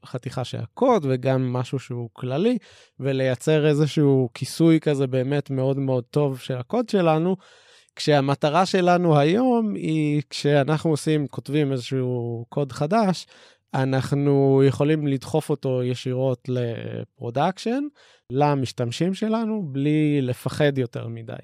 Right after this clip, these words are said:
אז באיזשהו מקום התפיסה הנוכחית, ומה שהרבה חברות, אה, לוקחות, זה בסדר, אה, כאילו, אנחנו יודעים, אנחנו תחת שליטה, אנחנו סומכים על הטסטים שלנו, ועל שאר המערכות שלנו, ככאלו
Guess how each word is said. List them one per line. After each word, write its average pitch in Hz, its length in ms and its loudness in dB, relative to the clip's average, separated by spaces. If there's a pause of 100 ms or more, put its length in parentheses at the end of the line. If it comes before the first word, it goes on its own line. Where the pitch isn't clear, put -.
(760)
אז 135 380 0
באיזשהו 170 400 0
מקום 220 340 2
התפיסה 180 560 0
הנוכחית, 196 760 -4
ומה 139 320 -4
שהרבה 135 640 0
חברות, 139 540 -2
אה, 143 120 -6
לוקחות, 233 480 -2 (500)
זה 127 480 -4
בסדר, 143 800 0
אה, 156 60 0
כאילו, 185 220 -6
אנחנו - 220 2
יודעים, 165 480 4
אנחנו 147 280 0
תחת 165 340 -2
שליטה, 139 480 -2 (380)
אנחנו - 140 -10
סומכים 185 440 0
על 175 100 2
הטסטים 160 560 -2
שלנו, 202 440 0 (360)
ועל 131 280 0
שאר 170 300 0
המערכות 131 600 -2
שלנו, 226 420 -6 (140)
ככאלו 151 500 2